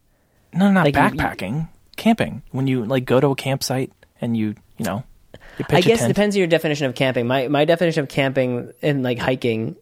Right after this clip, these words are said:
Speaker 2: or ca-, camping and hiking for me and my group of friends, I feel like are very similar.
Speaker 1: Mm-hmm.
Speaker 2: Um,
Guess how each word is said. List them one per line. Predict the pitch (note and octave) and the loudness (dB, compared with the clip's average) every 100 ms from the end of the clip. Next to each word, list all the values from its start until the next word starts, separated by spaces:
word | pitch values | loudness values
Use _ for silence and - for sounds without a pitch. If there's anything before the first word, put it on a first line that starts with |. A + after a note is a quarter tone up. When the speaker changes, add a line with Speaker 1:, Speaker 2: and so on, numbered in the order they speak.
| _ _ - | _ _ -4
Speaker 2:
or | C#3 B2 | -2 -2
ca-, | D#2 - D#3+ | -4 -6 -4
camping | - G3 G#3+ | 0 2 2
and | D#3+ | 2
hiking | D#3+ D#3 C#3+ | 2 0 0
for | C#3+ | 0
me | C#3 C#3 B2+ | 0 2 2
and | A#2 | 0
my | A#2 | 0
group | A#2 B2 | -2 -2
of | A#2 | -2
friends, | A#2+ A#2 | -2 -2
I | A#2+ | -2
feel | A2+ - A#2+ | -4 -2 0
like | A#2 A#2 | 2 0
are | A2+ | -2
very | A2 A#2 A#2 | -2 -2 -2
similar. | - A#2 B2 E3+ F#3+ | -2 -2 0 0 -2
Speaker 1:
Mm-hmm. | C#3 A2 G#2+ G2+ _ _ _ _ _ _ _ | -2 0 0 -2 _ _ _ _ _ _ _
Speaker 2:
Um, | D3+ B2 A#2 A2+ - | 0 2 0 -2 -8